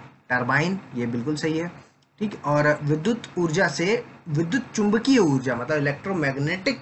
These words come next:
energy from the electrical energy, ये transmitter का काम है, ये भी सही है ना, तो तीनों ही यहाँ पर सही है, Answer डी हो जाएगा।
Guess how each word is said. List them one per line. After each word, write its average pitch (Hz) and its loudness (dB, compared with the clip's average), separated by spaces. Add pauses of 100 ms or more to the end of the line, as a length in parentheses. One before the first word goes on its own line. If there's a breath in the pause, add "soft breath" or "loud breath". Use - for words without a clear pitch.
(240)
energy 139 -2
from 151 0
the 196 -2
electrical 160 -2
energy, 120 -4
ये 147 0
transmitter 131 -6
का 165 -8
काम 143 -2
है, 254 -2 (320 loud breath)
ये 139 2
भी 123 -4
सही 101 -8
है 107 -6
ना, 240 -2
तो 208 -6
तीनों 202 -2
ही 226 0
यहाँ 202 2
पर 202 -4
सही 202 -2
है, 285 -2 (300 loud breath)
Answer 151 0 (280)
डी 135 2
हो 113 0
जाएगा। 98 -10